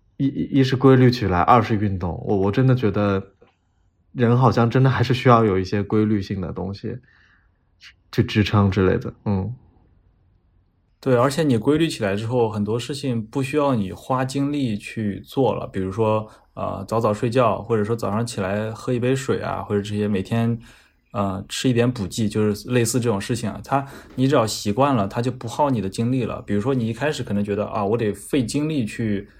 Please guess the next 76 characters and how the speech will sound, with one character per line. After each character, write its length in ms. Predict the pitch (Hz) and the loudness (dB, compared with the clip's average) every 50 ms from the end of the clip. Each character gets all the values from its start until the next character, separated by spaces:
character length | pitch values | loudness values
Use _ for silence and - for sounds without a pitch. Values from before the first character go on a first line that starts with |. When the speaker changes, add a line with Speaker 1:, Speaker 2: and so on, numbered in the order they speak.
| - - - _ _ _ - | -20 -20 -20 _ _ _ -6
Speaker 2:
去 120 | - 139 | -4 -2
做 240 | 135 135 190 175 143 | -2 0 4 2 4
这 80 | 107 104 | 2 2
些 140 | 107 110 | -2 -2
事 160 | 104 - 117 101 | -2 -2 -4 -6
情， 160 | - 98 90 | -6 -6 -4
因 140 | 104 117 123 | -2 -2 -2
为 80 | 127 | -2
它 120 | 117 131 127 | -2 -2 -4
是 140 | 127 - | -2 -2
一 60 | 131 120 | -2 -2
个 100 | 123 117 | -2 -4
新 180 | - 147 156 | -2 -4 -2
的 120 | 165 151 120 | -2 -2 -2
事 180 | - - 107 | -2 -6 -10
情， 180 | 104 - 92 90 90 - - | -10 -10 -12 -12 -12 -12 -10
然 160 | - 98 95 | -8 -8 -4
后 380 | 107 107 104 101 101 101 - - - - - - - - - - - - _ - - | -4 -2 0 0 -2 -4 -6 -12 -20 -20 -20 -20 -20 -20 -20 -20 -20 -20 _ -20 -8
如 200 | - 117 131 147 | -2 0 0 2
果 120 | 165 147 | 4 2
成 200 | 135 - 113 120 | 2 2 0 0
习 160 | 123 - - 101 | 0 0 -2 0
惯， 240 | 113 123 117 104 | 2 2 2 0
比 80 | 101 98 | -2 -4
如 100 | 98 101 | -4 -4
就 160 | 101 110 107 | -2 -2 -4
所 160 | 104 - 101 98 | -4 -2 -2 -2
谓 100 | 104 104 | 0 0
的 60 | 101 | -2
之 80 | 98 107 | -2 -4
前 180 | 98 101 107 104 | -4 -4 -4 -4
什 100 | 104 98 | -4 -4
么 100 | 92 98 | -6 -6
二 240 | 98 - 113 107 | -4 -2 -2 -2
十 140 | 101 - 113 | -2 -2 -4
一 100 | 110 113 | -4 -4
天， 300 | 107 - 110 110 110 110 | -4 -4 -4 -2 -2 -2
对 100 | 104 104 | -2 -4
吧？ 120 | 90 80 - - - - - - | -4 -4 -4 -6 -6 -10 -16 -20
<laughs> 240 | - - - - - | -20 -18 -16 -14 -4
二 160 | - 135 120 117 | 2 4 4 4
十 160 | - - 131 | 4 2 0
一 60 | 123 | 0
天 180 | 131 131 131 127 | 2 2 0 0
习 160 | - - 104 | 0 -2 0
惯， 200 | 113 117 107 104 | 0 0 0 0
不 120 | - 139 151 | 0 0 2
一 40 | |
定 120 | 156 156 143 | 2 2 2
是 80 | 135 | 2
二 100 | 127 120 117 | 2 2 2
十 100 | 120 127 | 0 0
一 100 | 131 131 | 0 0
天 140 | 131 131 131 | 0 0 0
了， 240 | 120 87 85 - - - | 0 -2 -4 -8 -14 -10
可 100 | - 107 | -4 -2
能 140 | 107 110 120 | 0 0 -2
几 160 | - 113 107 | -2 -2 -2
天 180 | 101 113 127 143 | 0 0 0 0
就 100 | 151 151 | 2 0
能 180 | 127 113 110 110 | 0 0 0 -2
成 180 | 104 - 104 107 | -4 -4 -4 -4
习 180 | 107 - 95 92 | -4 -6 -6 -2
惯， 240 | 104 98 90 - - | -2 -2 -4 -4 -4
也 60 | - | -2
有 100 | 117 135 | -2 -2
可 100 | 135 131 104 | 0 0 -2
能 80 | 98 | -2
一 100 | 113 120 | -2 -2
年 180 | 113 104 95 101 | -2 -2 -2 -2
都 60 | 110 | -2
成 160 | 110 - 107 | -4 -4 -6
不 80 | 101 107 | -4 -4
了 120 | 104 98 | -4 -6
习 160 | 101 - - - | -8 -12 -14 -12
惯。 180 | - - - | -12 -12 -12